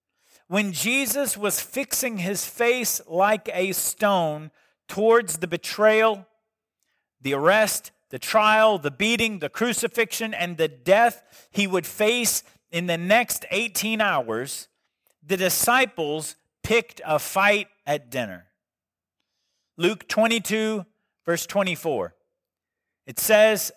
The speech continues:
"A dispute also arose among them as to which of them would be regarded as the greatest." Now, we've already dealt with a conversation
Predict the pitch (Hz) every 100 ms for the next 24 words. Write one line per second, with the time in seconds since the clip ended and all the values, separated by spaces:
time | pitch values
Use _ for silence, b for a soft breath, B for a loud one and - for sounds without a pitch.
0 | - 170 185 - - 240 247 254 185 208
1 | 233 - 240 226 180 185 196 220 226 226
2 | - 175 185 220 214 190 196 196 b b
3 | b b 170 190 - 196 180 185 269 -
4 | - 170 160 165 170 185 180 156 175 170
5 | 190 175 160 196 226 202 175 160 b b
6 | b - 156 180 190 190 - - 151 160
7 | 175 196 180 110 - - - _ _ _
8 | _ _ _ _ _ _ _ _ _ _
9 | _ _ _ _ _ _ _ _ _ _
10 | _ _ _ _ _ _ _ _ _ _
11 | _ 196 226 226 254 254 294 311 285 214
12 | 277 294 226 196 180 - 196 - 208 190
13 | 185 208 190 190 220 233